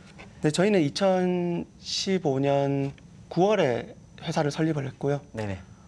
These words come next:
Speaker 1: 어, 그때 처음에 설립을 했을 때는 자율주행 로봇이 아니고 모바일 메신저로 사업을 시작을 했습니다.
Speaker 2: 아, 네네.
Speaker 1: 예, 모바일 메신저로 사업을 시작을 하다가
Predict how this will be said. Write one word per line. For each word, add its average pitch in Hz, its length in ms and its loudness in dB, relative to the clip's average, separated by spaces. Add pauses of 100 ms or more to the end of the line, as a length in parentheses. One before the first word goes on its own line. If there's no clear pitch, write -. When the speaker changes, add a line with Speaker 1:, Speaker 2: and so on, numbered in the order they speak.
(180)
Speaker 1:
어, 127 300 -6
그때 - 360 2
처음에 254 300 2
설립을 196 360 0
했을 151 240 -4
때는 135 480 -4
자율주행 139 540 -2
로봇이 143 400 -2
아니고 156 560 -2 (400)
모바일 170 320 4
메신저로 147 520 0
사업을 127 300 -4
시작을 131 300 -6
했습니다. 98 380 -6
Speaker 2:
아, 92 280 -8 (180)
네네. 82 320 -8 (360)
Speaker 1:
예, 135 60 -2
모바일 156 340 2
메신저로 135 1000 0
사업을 143 580 0 (420)
시작을 156 380 0
하다가 139 600 2